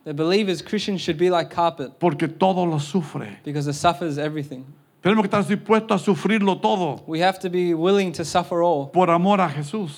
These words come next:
Speaker 1: for love to Jesus,
Speaker 2: por amor a Dios.
Speaker 1: out of love to God.
Speaker 2: Porque Jesús sufrió mucho más que nosotros.
Speaker 1: Because Jesus suffered so much more than us.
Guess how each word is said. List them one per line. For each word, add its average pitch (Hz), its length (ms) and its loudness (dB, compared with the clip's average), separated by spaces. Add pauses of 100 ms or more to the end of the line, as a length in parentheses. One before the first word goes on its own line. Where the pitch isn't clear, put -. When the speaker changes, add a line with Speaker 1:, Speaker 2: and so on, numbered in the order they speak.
(100)
Speaker 1:
for 165 160 -6
love 175 300 4
to 175 100 -10
Jesus, 156 340 0
Speaker 2:
por 185 160 6
amor 185 260 4
a 180 120 2
Dios. 196 400 -4
Speaker 1:
out 160 100 -4
of 147 140 -2
love 175 240 2
to 175 100 -4
God. 151 400 0 (160)
Speaker 2:
Porque 190 260 4
Jesús 190 440 2
sufrió 240 420 2
mucho 285 320 4
más 262 240 4
que 254 100 0
nosotros. 247 560 0
Speaker 1:
Because 160 240 -2
Jesus 196 360 2
suffered 180 340 -2
so 208 180 2
much 196 220 0
more 190 200 2
than 180 140 0
us. 175 440 -4